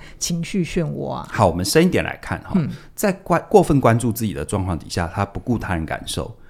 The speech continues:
Speaker 2: 他就会造成他，别人没办法靠近他，哎。
Speaker 1: 真的啊。
Speaker 2: 所以究竟是他因为，呃，这个杀手的身份，所以他必须活得这么样的孤独跟孤僻，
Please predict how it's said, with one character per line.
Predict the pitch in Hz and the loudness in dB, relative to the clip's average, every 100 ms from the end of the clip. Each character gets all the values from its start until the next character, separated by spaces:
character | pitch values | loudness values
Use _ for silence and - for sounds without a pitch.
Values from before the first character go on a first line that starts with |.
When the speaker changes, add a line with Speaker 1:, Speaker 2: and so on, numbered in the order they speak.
| - - | -20 -14
Speaker 2:
他 | - | -2
就 | 175 220 | 6 6
会 | |
造 | 226 147 | 6 4
成 | 98 | 2
他， | 113 | 0
别 | - 101 | 2 4
人 | 120 | 6
没 | 139 | 8
办 | 151 101 | 8 4
法 | |
靠 | 73 95 | 0 0
近 | 98 | 0
他， | - 71 | -2 -6
哎。 | 71 - _ | -10 -16 _
Speaker 1:
真 | 180 175 | 0 0
的 | 160 - | 0 -4
啊。 | 101 151 | -4 4
Speaker 2:
所 | 247 | 6
以 | 160 - | 6 2
究 | - 226 | 6 8
竟 | 190 180 | 8 4
是 | 147 151 | 2 2
他 | 151 135 | 4 6
因 | 147 170 | 6 8
为， | 170 131 113 - - _ | 6 4 0 -6 -20 _
呃， | - 95 | 2 4
这 | 85 - | 4 0
个 | 107 90 87 | 2 2 2
杀 | 92 - 120 | -2 2 4
手 | 123 85 | 4 0
的 | 73 | 0
身 | 92 92 | -2 2
份， | 104 85 | 2 0
所 | - 87 | 0 -2
以 | 82 | -2
他 | - | -4
必 | - | -4
须 | 113 - 101 | -2 -2 -4
活 | 78 | -4
得 | 78 80 | -6 -4
这 | 104 | -2
么 | 85 | 0
样 | 98 | -2
的 | 80 | -2
孤 | - 87 | -4 -6
独 | 87 | -6
跟 | 73 90 | -4 -4
孤 | - 107 | -2 4
僻， | 110 131 | 4 4